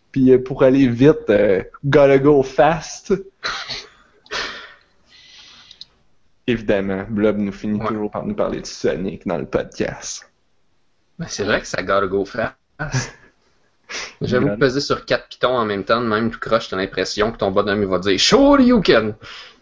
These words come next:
Speaker 2: <laughs>
Speaker 1: Bon. Eh bien, c'est ce qui termine cette fabuleuse émission bien structurée, <laughs> bien organisée, avec pas du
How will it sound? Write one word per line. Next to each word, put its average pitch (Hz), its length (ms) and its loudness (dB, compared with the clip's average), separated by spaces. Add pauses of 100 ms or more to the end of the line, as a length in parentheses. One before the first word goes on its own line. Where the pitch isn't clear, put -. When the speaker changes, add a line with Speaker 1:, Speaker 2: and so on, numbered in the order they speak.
(240)
Speaker 2:
<laughs> 131 80 2 (2750)
Speaker 1:
Bon. 202 460 4 (800)
Eh 175 100 4
bien, 208 160 4
c'est - 180 2
ce - 160 -4
qui - 160 -10
termine 208 500 6
cette 165 260 2
fabuleuse 165 560 4
émission 160 840 0
bien 143 420 4
structurée, 143 840 -4 (220)
<laughs> - 220 -18
bien 170 480 4
organisée, 147 1000 0 (320)
avec 117 380 -2
pas 202 180 6
du 180 120 -2